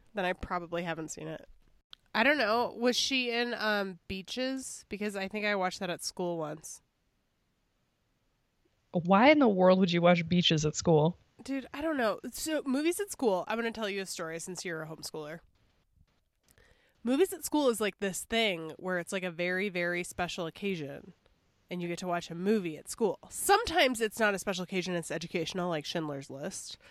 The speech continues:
Speaker 1: Um, but sometimes it's just, like, we're gonna watch a movie, and there's, like,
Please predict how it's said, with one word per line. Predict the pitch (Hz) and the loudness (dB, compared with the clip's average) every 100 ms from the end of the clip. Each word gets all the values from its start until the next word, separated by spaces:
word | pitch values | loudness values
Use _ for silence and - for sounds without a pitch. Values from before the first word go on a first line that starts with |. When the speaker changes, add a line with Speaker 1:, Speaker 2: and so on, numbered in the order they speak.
| - - _ _ | -20 -20 _ _
Speaker 1:
Um, | 214 208 180 - _ _ | 2 2 0 -4 _ _
but | 220 208 - _ _ _ _ _ _ _ _ | 2 2 -2 _ _ _ _ _ _ _ _
sometimes | - 233 226 247 240 | 0 2 4 4 2
it's | 208 - | 0 -2
just, | - 190 208 | -4 -2 -2
like, | 185 | -2
we're | 170 170 | -2 -2
gonna | 180 180 | 0 2
watch | 165 165 | 2 0
a | 185 | 2
movie, | 214 208 175 - | 4 4 2 2
and | 180 | 2
there's, | 170 170 | 2 2
like, | 175 165 | 0 0